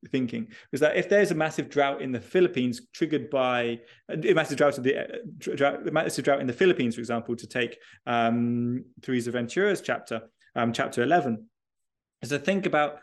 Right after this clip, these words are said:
um, well, what underpinned that? Um, and it looks like this is a signif-, is triggered by El Nino. Um, and then if it's triggered by El Nino, so where else may have been affected by it? If, the, if this suggests, if there's a drought,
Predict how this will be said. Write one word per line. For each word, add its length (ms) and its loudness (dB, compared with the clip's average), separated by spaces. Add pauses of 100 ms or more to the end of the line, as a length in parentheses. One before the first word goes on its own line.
(260)
um, 260 0
well, 120 4
what 180 6
underpinned 400 0
that? 240 -6 (480)
Um, 500 0
and 140 2
it 80 -2
looks 260 2
like 180 0
this 220 -6
is 300 -12
a 40 -4
signif-, 480 -4
is 240 -4
triggered 440 2
by 300 2
El 180 -2
Nino. 400 0 (760)
Um, 420 0
and 120 0
then 80 6
if 140 2
it's 80 0
triggered 220 0
by 140 4
El 40 2
Nino, 380 -2
so 140 -6
where 220 -2
else 220 -2
may 80 -6
have 100 -4
been 140 -6
affected 380 -8
by 120 -8
it? 100 -12
If, 120 -10
the, 180 -2
if 360 2
this 220 -2
suggests, 520 -4
if 160 -6
there's 220 0
a 40 -2
drought, 360 0